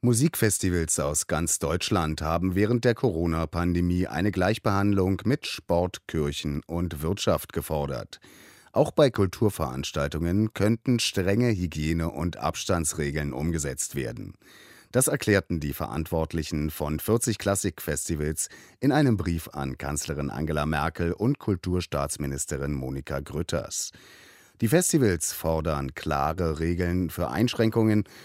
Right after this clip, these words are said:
einfachere Finanzhilfen für Veranstalter und eine europaweite Regelung für die Zahlung von Ausfallhonoraren. Unterzeichnet ist die Erklärung unter anderem vom Bach-Festival Leipzig, den Händel-Festspielen Halle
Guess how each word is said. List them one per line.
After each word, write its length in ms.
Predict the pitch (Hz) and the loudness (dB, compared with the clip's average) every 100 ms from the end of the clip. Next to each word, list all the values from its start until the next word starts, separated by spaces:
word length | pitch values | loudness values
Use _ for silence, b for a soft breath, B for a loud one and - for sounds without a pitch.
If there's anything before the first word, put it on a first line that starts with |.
| B B | B B
einfachere 560 | 139 156 139 104 92 | 0 2 2 4 2
Finanzhilfen 760 | - 82 76 90 - 85 78 80 | 0 0 0 0 0 0 0 -4
für 140 | 82 | -2
Veranstalter 760 | 80 65 110 - 92 92 90 87 B B B | -4 -2 -2 0 0 2 0 -2 B B B
und 260 | 120 185 - | 0 2 0
eine 300 | 78 78 76 | -2 0 0
europaweite 920 | 69 69 80 104 78 71 76 80 71 | -2 -2 0 0 0 0 -2 -4 -4
Regelung 540 | 73 78 80 78 76 | -4 -2 -2 -2 -2
für 240 | - 76 73 | -6 -6 -2
die 160 | 85 | -2
Zahlung 460 | 87 71 62 65 67 | -2 -2 -2 -4 -6
von 240 | - 82 | -4 -4
Ausfallhonoraren. 1200 | - 85 - - 78 73 73 71 69 67 69 53 - B B B | -2 -4 -2 -2 -2 0 -2 0 -2 -2 -4 -10 -14 B B B
Unterzeichnet 720 | - 123 123 143 156 147 135 | -2 0 2 2 2 0 0
ist 260 | 85 - - | -2 -4 -4
die 60 | 60 | -6
Erklärung 580 | 60 - 69 71 71 | -6 -6 -4 -4 -4
unter 340 | - 95 95 71 | -4 -4 -2 0
anderem 380 | 101 101 98 90 | 2 4 2 2
vom 260 | 82 76 | -2 -2
Bach-Festival 600 | 76 73 - 78 - 87 | -4 -4 -4 -4 -2 0
Leipzig, 580 | 82 90 104 - 104 - B B B B | 2 2 0 0 0 0 B B B B
den 220 | 131 139 | 4 4
Händel-Festspielen 960 | 95 98 104 95 92 87 - 87 78 65 | 4 4 4 2 0 -2 -4 -2 -2 -2
Halle 320 | 73 78 80 | -2 0 0